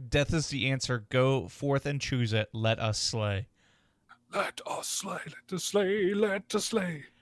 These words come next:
Speaker 1: What a fucking way to start a song.
Speaker 2: <laughs> Yeah.
Speaker 1: It just felt like this song was tighter and more focused, and it's like, I already felt like we were more focused, and now it's like, it's like when you get glasses for the first time, you don't realize how bad your vision's been. That's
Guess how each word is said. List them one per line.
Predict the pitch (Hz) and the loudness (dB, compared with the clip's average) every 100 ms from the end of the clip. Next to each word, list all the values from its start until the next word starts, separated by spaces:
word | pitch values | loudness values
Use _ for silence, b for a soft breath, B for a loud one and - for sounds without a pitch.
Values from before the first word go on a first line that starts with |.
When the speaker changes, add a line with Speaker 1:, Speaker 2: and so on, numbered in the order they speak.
| B B 156 | B B -6
Speaker 1:
What | 151 240 269 | 6 6 6
a | 170 | 2
fucking | 135 - 135 180 185 170 | -2 -4 -4 -2 -4 0
way | 120 117 | 4 4
to | 117 | 4
start | 110 - 117 | 0 0 0
a | 113 | 2
song. | - 113 104 104 104 - | 0 -2 -2 -4 -8 -6
Speaker 2:
<laughs> | 131 - - | -6 -6 2
Yeah. | 277 - 302 - 226 - b b b - | 4 8 6 6 2 0 b b b -4
Speaker 1:
It | 165 | 0
just | 190 - | 0 2
felt | 208 190 | 2 4
like | 180 131 | 2 4
this | 156 151 | 4 4
song | - 170 156 151 | 4 2 0 0
was | 127 113 - - _ | -2 -2 -4 -14 _
tighter | - - 160 170 180 | -10 -2 0 2 2
and | 139 131 | 2 0
more | 131 131 | -2 -2
focused, | 120 - 139 151 156 160 - | -4 2 2 4 0 0 -2
and | 131 131 | -2 -2
it's | 127 - | 0 0
like, | 127 120 - - _ _ _ 156 - _ _ _ _ - | 0 0 -2 -12 _ _ _ -20 -20 _ _ _ _ 0
I | 147 | 4
already | 220 | 4
felt | 233 - 190 | 2 4 6
like | 160 131 | 6 4
we | 147 | 6
were | 139 127 | 6 4
more | 123 120 | 2 0
focused, | - 123 120 120 - | 2 2 2 -2 -2
and | 123 117 | -2 0
now | 131 143 | 0 0
it's | 135 - | -2 0
like, | 110 107 - _ _ _ _ _ _ _ _ | 0 -2 -10 _ _ _ _ _ _ _ _
it's | 139 147 | -2 0
like | 190 185 | 0 0
when | 190 | 0
you | 175 147 113 | 2 0 0
get | 143 | -2
glasses | 117 120 113 110 110 | 2 2 2 0 -6
for | - | -6
the | 110 | -8
first | 101 110 - | -4 -6 -2
time, | 113 107 | -4 -2
you | 110 | -2
don't | 120 117 | -2 -2
realize | 117 117 110 | 0 0 0
how | 110 107 | -2 -2
bad | 101 107 107 | 2 2 2
your | 110 | -2
vision's | 101 107 107 127 123 | -2 -2 -2 -6 -4
been. | 143 139 | -4 -2
That's | 123 123 | 0 6